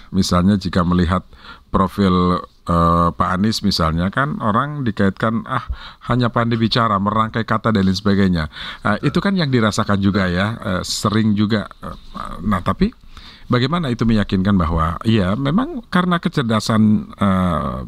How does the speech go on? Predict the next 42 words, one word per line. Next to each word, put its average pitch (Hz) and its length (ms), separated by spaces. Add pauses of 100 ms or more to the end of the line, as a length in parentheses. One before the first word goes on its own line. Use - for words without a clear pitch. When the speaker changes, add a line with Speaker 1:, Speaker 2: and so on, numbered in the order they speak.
(120)
Speaker 1:
Pak 92 240
Anies 180 200
misalnya, 101 360
Mas 101 200
Anies 98 240
misalnya, 123 440 (440)
maka - 200
memang 165 320
dia, 147 360 (240)
dia 127 120
tidak, 113 280
tidak 104 240
ada 98 80
masalah 95 440
dengan 85 480
public 85 320
speakingnya 110 480
begitu 76 320
ya. 82 160 (320)
Dan 87 240
mungkin 107 320
bisa 113 200
dilihat 85 280
dari 85 160
rekam 90 160
jejak, 82 280
misalnya 135 360
seperti 120 360
itu. 76 160
Itu - 120
Speaker 2:
Betul. 170 160
Speaker 1:
gimana 90 200
meyakinkannya, 78 600
Mas? - 120 (320)
Speaker 2:
Politik 120 560
itu 120 240
kalau 110 240
saya 107 200
bisa 107 240
bilang 135 320 (640)
dinamis, 90 480
Mas. - 240